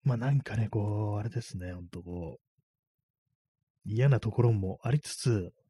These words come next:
でも、何もかもがね、こう、ね、Twitter経由で会った人とかね、こう、ね、起こったこととか、まあまあありますからね。だからそれ考えると、まあ、ちょっと、ね、全部否定するわけにもいかないっていうね、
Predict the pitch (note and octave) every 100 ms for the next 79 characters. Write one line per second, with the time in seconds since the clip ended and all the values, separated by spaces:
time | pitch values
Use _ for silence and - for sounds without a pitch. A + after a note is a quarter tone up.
0 | _ G#2 C#3+ F3+ A2 - _ _ _ _
1 | - C3 C3 E3+ A2+ B2 A#2+ G2+ F#2 -
2 | - F#2 E2+ D#2 - _ - - - C#3
3 | D#3 F3+ D#3 G#2 - D3 - F#2+ E2+ F#2
4 | F2+ F2 - - - - - - - -
5 | - F#2 - D3+ - - G2+ F#2 F2+ F#2
6 | C#3 C#3 C3+ F#2+ F2 A#2 C#3 C#3+ - F2+
7 | E2 F#2 F#2+ F#2+ F2+ F#2 - C3 D#3 D#3+
8 | E3+ F3+ C3 G#2 F#2+ G2 - F#2 F2 D#2+
9 | - _ - F#2 E2 F#2 - _ - G2
10 | G#2+ A#2 F#2 - G2+ A2+ B2 A#2+ F#2 F#2+
11 | G2+ G#2 - - D#2 C2+